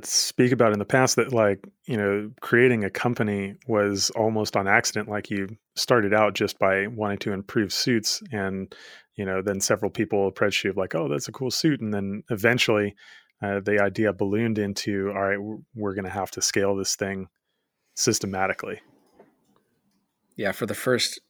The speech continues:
Speaker 2: couple years, it was, the only intent was to make one wingsuit and, you know, just have it be a side project. Um, we started with the Colugo, which was aimed at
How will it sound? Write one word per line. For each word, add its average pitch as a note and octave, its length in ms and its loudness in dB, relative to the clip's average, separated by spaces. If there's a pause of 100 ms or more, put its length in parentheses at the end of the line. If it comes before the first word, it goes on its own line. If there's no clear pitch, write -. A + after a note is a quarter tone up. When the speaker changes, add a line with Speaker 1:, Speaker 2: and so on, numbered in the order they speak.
(280)
Speaker 2:
couple G#2 340 0
years, G2 340 -2
it F2+ 60 -6
was, F#2 320 -10 (200)
the - 180 -14 (500)
only A2+ 360 0
intent F#2+ 380 -4
was G2 140 -8
to - 80 -6
make F#2+ 260 -6
one G2+ 220 -2
wingsuit F3 500 -4 (120)
and, F3 380 -8 (300)
you - 120 -20
know, F2+ 60 -16
just - 240 -14
have G2 160 -4
it E2+ 100 -8
be E2+ 80 -10
a D#2+ 60 -10
side - 260 -8
project. - 460 -14 (800)
Um, G2 280 -14 (140)
we A#2 60 -4
started G#2 320 2
with G2 140 -6
the G2+ 60 -6
Colugo, G2 500 -2
which F#2 200 -6
was F2+ 220 -6
aimed F#3 480 -6 (320)
at F3+ 220 -6